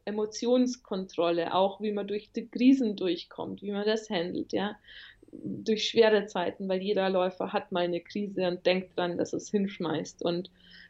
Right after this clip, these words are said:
wie kommt man da durch oder wie kommt man durch Verletzungen? Wo geht's weiter? Ja, dass man auch lernt, hey, ähm, ich hab eine Verletzung und jetzt, also nicht, dass man sagt, so jetzt ist zu Ende, sondern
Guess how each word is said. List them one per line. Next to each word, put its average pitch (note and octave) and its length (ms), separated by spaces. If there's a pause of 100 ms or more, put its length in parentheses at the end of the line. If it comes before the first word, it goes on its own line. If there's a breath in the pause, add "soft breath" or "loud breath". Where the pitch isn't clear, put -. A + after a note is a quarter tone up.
wie G#3 120
kommt A#3+ 220
man G#3 120
da - 140
durch A#3 420
oder F#3+ 220
wie G3+ 80
kommt G#3 320
man G3+ 140
durch G3 220
Verletzungen? G3 880 (180)
Wo G3+ 200
geht's G#3 360
weiter? C4+ 380
Ja, A3+ 140
dass B3 200
man A3 120
auch - 180
lernt, G#3+ 420 (420 loud breath)
hey, C4 440
ähm, G3+ 420
ich - 140
hab A3 100
eine G#3+ 140
Verletzung A#3 560
und G#3 300
jetzt, F4 540
also G#3+ 160
nicht, B3 260
dass A3+ 120
man A3+ 120
sagt, A3 240
so G#3+ 60
jetzt G#3+ 140
ist - 180
zu - 100
Ende, A3+ 360 (340 soft breath)
sondern A#3+ 480